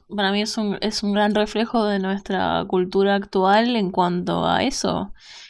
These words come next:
El rechazo que tenemos por, eh, expresiones de sinceridad, de, de, de gustos que, de nuevo, separemos un poco. Podemos decir algo que, algo que nos gusta y decir que es malo,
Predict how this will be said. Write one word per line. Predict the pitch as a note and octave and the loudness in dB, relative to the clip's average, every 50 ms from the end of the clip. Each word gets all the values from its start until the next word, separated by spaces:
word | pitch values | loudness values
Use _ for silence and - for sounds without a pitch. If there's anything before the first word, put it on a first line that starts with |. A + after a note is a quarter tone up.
| _ _ - | _ _ -4
El | G3 G3+ F#3 | -2 0 0
rechazo | F#3+ G3+ G3 - - A3 A#3 - C4 | 2 0 0 2 2 2 2 2 2
que | A3+ G#3+ | 0 2
tenemos | F#3 F#3 F3+ F#3+ G3 G#3 A3 A3+ A3 - | 2 2 2 2 2 4 2 2 2 2
por, | - - F#3+ G3+ G3+ G#3+ A3+ A#3+ A#3+ - - _ - - - - - - - _ _ | 6 10 12 12 12 12 12 10 6 0 -8 _ -8 -6 -6 -6 -6 -14 -20 _ _
eh, | F#3+ F#3+ F#3 F3+ E3+ E3+ E3 D3 - | 6 8 8 8 6 6 4 4 4
expresiones | F#3 F#3+ - - - F#3 F#3 - - G3 F#3+ G3+ G#3 G#3 G#3 | 6 8 8 8 6 2 2 2 2 0 2 2 2 2 2
de | G3+ F3+ | 0 -2
sinceridad, | F3+ - G3 F3+ F3+ F#3 F3+ - G3+ F#3 F3+ F#3+ F#3 F#3 F#3 F#3 F#3+ G3+ G#3+ A3+ B3 C4 A#3+ G3+ | 0 0 0 0 0 0 0 0 0 2 2 2 6 8 8 10 10 10 10 10 8 6 4 2
de, | G3+ F#3 F#3 F#3 F3+ F3+ F3 F3 E3+ E3+ E3+ - | 2 2 2 4 4 4 4 2 2 2 0 0
de, | E3+ F3+ F3 E3+ E3+ - - - - | 0 0 0 0 0 -2 -4 -6 -2
de | - F#3 F#3 | 2 2 4
gustos | F#3+ A#3 D4 D4+ - - F4 E4 E4 | 6 6 4 4 4 2 2 2 2
que, | - - F3 - - - _ _ _ - - _ - - | 0 -4 -6 -8 -8 -14 _ _ _ -20 -20 _ -14 -4
de | - G3 G3+ | -2 0 2
nuevo, | G#3+ G3 F#3 F3 D#3 C#3+ D3 G3 - - _ _ _ _ _ _ | 2 2 2 2 2 0 -2 -6 -10 -16 _ _ _ _ _ _
separemos | - - G3+ F#3+ G3 G3 A3 C4+ D4 D#4 - - - | -4 -4 0 4 4 4 4 4 2 0 0 0 0
un | G#3 G3+ F3 | 0 0 2
poco. | F3+ F3 E3+ E3 D#3+ - - | 2 0 0 -2 -4 -2 0
Podemos | G3 G#3 A#3+ C4+ C4+ C4+ | 0 2 2 2 2 0
decir | A#3 - - A3 | 0 0 0 2
algo | G#3+ G#3+ G#3+ G#3 | 2 2 0 0
que, | F#3 F#3+ | 2 2
algo | F#3+ G3 G3 F#3 | 4 4 2 0
que | F3+ E3+ | 0 -2
nos | E3 F3+ G3 | -2 -2 0
gusta | F#3 G#3+ B3+ C4 - - - C4+ C4 A#3 | 2 2 2 0 -2 2 4 6 6 6
y | F#3+ | 4
decir | F3+ F3 - - F3+ F3 | 2 2 -2 -4 -4 -2
que | F3 F3+ | -2 -4
es | F#3+ F3+ | -2 -2
malo, | F#3+ G3 G#3+ A3+ B3 C4 C4+ D4 E4+ F4 | 2 4 4 4 4 2 0 -2 -4 -6